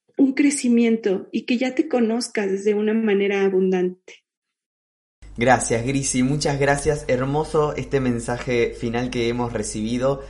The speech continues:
Speaker 2: Súper contento con tu participación. Gracias por, por,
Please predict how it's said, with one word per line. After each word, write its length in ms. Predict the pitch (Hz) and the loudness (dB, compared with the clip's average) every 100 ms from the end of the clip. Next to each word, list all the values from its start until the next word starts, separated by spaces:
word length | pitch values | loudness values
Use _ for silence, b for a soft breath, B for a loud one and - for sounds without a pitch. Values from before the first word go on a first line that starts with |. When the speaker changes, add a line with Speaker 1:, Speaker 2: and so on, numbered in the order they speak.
| B B | B B
Speaker 2:
Súper 320 | - 127 135 131 | -8 -4 -2 0
contento 480 | 110 110 120 127 | -2 -2 0 0
con 160 | 117 104 | 0 -2
tu 80 | 104 | -2
participación. 880 | 107 107 104 104 104 123 127 139 120 | -4 -4 -6 -4 -4 0 0 0 -2
Gracias 260 | 113 120 | -2 -4
por, 400 | 113 107 104 98 | -4 -2 -2 -4
por, 460 | - 104 101 101 | -4 -4 -4 -8